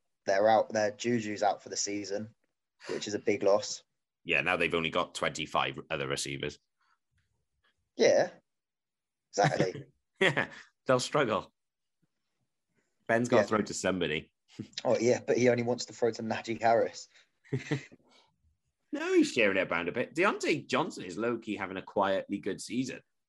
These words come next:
Speaker 1: Yeah, the Steelers are always annoying because you never know which of them you can tr-, which receiver you wanna pick up in
Speaker 2: Yeah.
Speaker 1: fantasy.
Speaker 2: I know. Anyway,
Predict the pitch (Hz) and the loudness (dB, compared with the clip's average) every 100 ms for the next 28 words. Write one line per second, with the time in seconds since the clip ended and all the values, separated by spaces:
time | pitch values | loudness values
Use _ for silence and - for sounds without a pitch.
0 | - 117 110 110 123 - 185 208 156 139 | -2 4 6 4 2 4 4 6 4 6
1 | 135 120 113 113 107 101 95 101 110 101 | 4 2 0 2 0 -2 -10 -6 -6 -4
2 | 107 110 113 113 110 107 104 104 - 107 | -2 0 2 2 2 0 0 -4 -4 -6
3 | 101 101 104 95 - 113 113 113 - 110 | -6 -10 -10 -10 0 0 0 0 2 2
4 | 101 95 95 87 104 95 82 76 - 104 | 0 -2 -2 -4 -4 -4 -4 -6 0 0
5 | 80 - 85 87 _ _ _ _ 80 80 | 2 -2 -2 -4 _ _ _ _ -12 -10
6 | 69 - - 139 104 87 | -10 -12 -2 0 0 -2